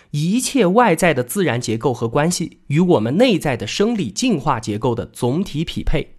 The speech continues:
叫做生存结构，它是文化得以发生的第一因。第二个呢，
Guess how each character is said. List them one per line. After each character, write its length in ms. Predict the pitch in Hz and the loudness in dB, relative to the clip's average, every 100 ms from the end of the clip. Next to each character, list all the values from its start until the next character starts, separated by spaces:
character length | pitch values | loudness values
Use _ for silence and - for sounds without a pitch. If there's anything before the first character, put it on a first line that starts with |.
| _ | _
叫 180 | 147 113 | 0 0
做 180 | 113 107 | -2 -6
生 220 | - 143 | -4 -2
存 160 | 113 | -2
结 160 | 107 107 | -4 -4
构， 260 | 117 113 - _ - - | -4 -6 -10 _ -20 -18
它 160 | - 247 | -2 -2
是 160 | - | 2
文 340 | 151 117 110 156 | 2 2 -2 -2
化 400 | - 175 139 - | 0 0 0 -6
得 200 | - 120 | -2 0
以 200 | 156 127 | 0 -2
发 320 | 110 160 131 139 | -2 0 0 -2
生 200 | 135 127 | -6 -6
的 120 | - | -10
第 280 | - 170 143 | -2 -2 0
一 180 | 165 | -2
因。 140 | 127 - _ _ _ _ - - _ _ _ _ _ | -4 -6 _ _ _ _ -20 -20 _ _ _ _ _
第 120 | 294 | 4
二 120 | 277 | 6
个 120 | 180 117 | 4 -2
呢， 180 | 113 | -4